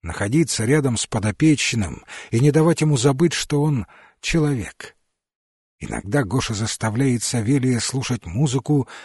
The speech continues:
или смотреть кино. У Гоши есть маленький, размером с горошину,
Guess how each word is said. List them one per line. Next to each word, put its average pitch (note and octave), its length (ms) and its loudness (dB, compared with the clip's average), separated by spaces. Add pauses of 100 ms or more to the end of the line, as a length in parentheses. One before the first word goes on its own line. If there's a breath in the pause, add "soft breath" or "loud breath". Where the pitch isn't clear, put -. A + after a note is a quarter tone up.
(140 loud breath)
или C#3 160 0
смотреть C#3 520 -2
кино. A2+ 420 -6 (400 loud breath)
У C3+ 120 0
Гоши C3 460 2
есть A#2+ 400 0
маленький, A2 720 2
размером C3 580 2
с G#2+ 100 -4
горошину, D#3+ 680 2